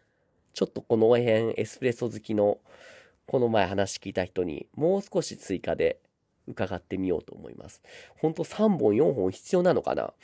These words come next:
でもね、ほんと、スティックシュガー二本でも、しっかり、その、ただ苦いだけじゃなくて、あ、スイーツだな、甘いなっていう、その、美味しさ感じながら飲むことができました。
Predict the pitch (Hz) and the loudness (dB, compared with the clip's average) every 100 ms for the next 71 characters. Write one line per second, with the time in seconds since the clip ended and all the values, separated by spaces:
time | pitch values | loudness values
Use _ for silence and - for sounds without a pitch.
0 | - - - - 226 156 120 101 - 147 | -18 -16 -14 6 8 10 8 6 2 4
1 | 147 143 - - - - 185 - 190 147 | 6 6 4 -16 -14 -6 -4 -2 6 8
2 | 139 208 202 120 110 175 220 123 - _ | 10 8 6 6 8 12 12 10 6 _
3 | _ _ - - - 175 120 - - 113 | _ _ -10 -10 -2 4 4 4 0 2
4 | 101 165 113 120 156 92 92 151 123 95 | 6 6 8 6 4 4 2 2 4 2
5 | 90 - - 104 - _ _ - 104 98 | 0 -2 2 2 2 _ _ -2 0 0
6 | _ _ - - 120 131 - - 80 - | _ _ -16 -4 2 2 2 -6 -6 -8
7 | - _ - 104 117 90 - - 92 87 | -16 _ -4 2 2 0 -6 -8 -6 -6
8 | - 98 95 101 - - - - 147 - | -4 0 2 2 0 -14 -4 4 6 4
9 | 139 123 - - 135 143 131 131 - - | 0 0 -2 -2 2 2 4 2 2 -2
10 | - 120 117 - - 87 98 - 101 92 | 0 4 4 2 -4 -4 -6 -4 -4 -4
11 | - | -10